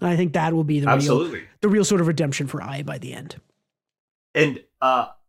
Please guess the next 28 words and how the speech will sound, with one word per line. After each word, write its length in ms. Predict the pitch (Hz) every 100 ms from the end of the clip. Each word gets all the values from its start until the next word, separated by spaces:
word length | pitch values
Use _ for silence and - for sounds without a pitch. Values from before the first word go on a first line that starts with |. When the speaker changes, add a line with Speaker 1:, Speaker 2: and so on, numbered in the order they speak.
| _ _
Speaker 2:
let's 260 | 147 208 -
circle 300 | 165 156 156
back 200 | 139 -
around 380 | 113 113 113 110
to 120 | 107
one, 260 | 107 113 -
one, 260 | 110 110 107
one 120 | 113 110
last 220 | 101 -
thing 160 | 135
about 220 | 110 90 -
this, 340 | 76 78 - -
Speaker 1:
Yeah. 220 | 113 107
Speaker 2:
is 240 | - - -
that 340 | 117 110 -
this 160 | 147 220
was 140 | 208
a 60 | 131
very 240 | 131 120
positive 420 | 113 101 98 90
chapter. 380 | - 78 - 76 _ _ _
Um, 420 | 104 104 101 95 - _ _ _ _
because 640 | 143 139 147 131 120 - - _
even 260 | 185 226 180
through 200 | 196 170
all 80 | 117
the 80 | 104
drama, 280 | 101 98